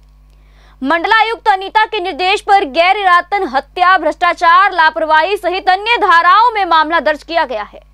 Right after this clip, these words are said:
बता दें कि इस मामले में पुलिस ने ईओ समेत तीन आरोपियों को गिरफ्तार कर लिया है, वहीं ठेकेदार फरार है। दिल्ली से सटे गाजियाबाद के मुरादनगर में शमशान में हुए इस हादसे में अब तक पच्चीस लोगों की मौत हो चुकी है।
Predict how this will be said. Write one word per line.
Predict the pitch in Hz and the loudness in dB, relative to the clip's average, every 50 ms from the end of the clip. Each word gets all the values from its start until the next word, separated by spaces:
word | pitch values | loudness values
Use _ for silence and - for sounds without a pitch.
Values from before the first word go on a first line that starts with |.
| _ _ _ _ _ _ - | _ _ _ _ _ _ -10
बता | 220 233 262 269 302 | -6 -2 0 0 2
दें | 339 415 427 | 0 -2 -4
कि | 415 403 392 | -6 -6 -8
इस | 370 349 | -8 -6
मामले | 302 302 320 349 381 453 480 | -4 -2 -2 -2 -2 -4 -6
में | 427 381 359 - | -6 -6 -8 -8
पुलिस | - 320 302 339 339 - | -8 -10 -10 -10 -10 -8
ने | 302 302 320 320 - | -8 -8 -8 -8 -10
ईओ | 302 311 339 370 | -10 -6 -4 -4
समेत | 403 - 339 285 277 277 302 - _ | -4 -4 -6 -6 -4 -6 -6 -6 _
तीन | 302 311 330 330 - - _ _ _ _ - | -10 -10 -10 -10 -14 -18 _ _ _ _ -4
आरोपियों | 262 269 269 302 320 302 349 381 392 | -2 -2 -2 -2 -4 -4 -6 -8 -8
को | - 320 285 | -8 -10 -10
गिरफ्तार | 269 285 269 269 - 277 262 220 | -8 -8 -8 -6 -2 -2 -2 -2
कर | 208 - 190 | -4 -8 -16
लिया | - - - - | -20 -20 -20 -20
है, | - _ _ _ _ _ _ _ _ _ - - _ - | -20 _ _ _ _ _ _ _ _ _ -20 -20 _ -4
वहीं | 311 339 370 440 | -2 -2 -2 -2
ठेकेदार | - 453 392 381 440 440 370 349 392 | -2 -4 -2 -2 -2 0 0 0 0
फरार | 370 - 370 302 294 294 269 | 0 -2 -2 -2 0 -2 -2
है। | 214 285 302 - _ _ _ _ _ _ _ - - _ - | -6 -10 -20 -20 _ _ _ _ _ _ _ -20 -20 _ -20
दिल्ली | 202 202 220 381 359 381 466 480 | -12 -6 -6 -4 -2 0 0 0
से | 453 523 440 392 | 0 0 -2 -2
सटे | - 392 - 392 392 403 392 | -2 -4 -4 -2 -2 -2 0
गाजियाबाद | 285 339 330 320 - 254 339 339 320 262 320 311 339 370 - | 0 2 2 0 0 -2 -2 -2 0 2 2 2 2 0 -2
के | - 359 339 | -6 -8 -6
मुरादनगर | 294 302 285 285 277 285 240 254 269 277 330 311 285 | -4 -2 0 2 2 0 0 -2 -4 -4 -2 -4 -4
में | 240 151 - _ _ _ _ _ _ _ _ - | -6 -10 -18 _ _ _ _ _ _ _ _ -18
शमशान | - - - 311 285 269 - - - 311 302 311 349 381 381 | -8 -6 -4 -4 -4 -6 -8 -4 -2 0 2 2 0 -2 -2
में | 339 339 320 | -6 -6 -6
हुए | 240 262 277 285 302 277 - - | -6 -8 -8 -6 -8 -8 -8 -12
इस | 262 - 262 | -14 -12 -12
हादसे | 233 214 202 240 262 269 262 - - 330 262 | -12 -6 -2 -2 -2 -2 -2 -4 -4 -4 -4
में | 208 175 - _ _ _ _ _ _ _ | -4 -6 -14 _ _ _ _ _ _ _
अब | 285 330 330 - _ _ | -2 -2 -2 -4 _ _
तक | - 294 294 294 _ _ _ - | -2 -2 -2 -2 _ _ _ -6
पच्चीस | - 285 - _ - 392 349 277 - - | -6 -6 -6 _ -6 -6 -6 -6 -8 -6
लोगों | 247 269 254 254 262 269 | -2 -2 0 0 0 -4
की | 269 269 269 | -4 -8 -12
मौत | 254 240 233 226 220 | -14 -12 -12 -14 -14
हो | 226 180 | -16 -18
चुकी | - - - _ 220 | -18 -20 -20 _ -20
है। | - 180 - | -20 -20 -20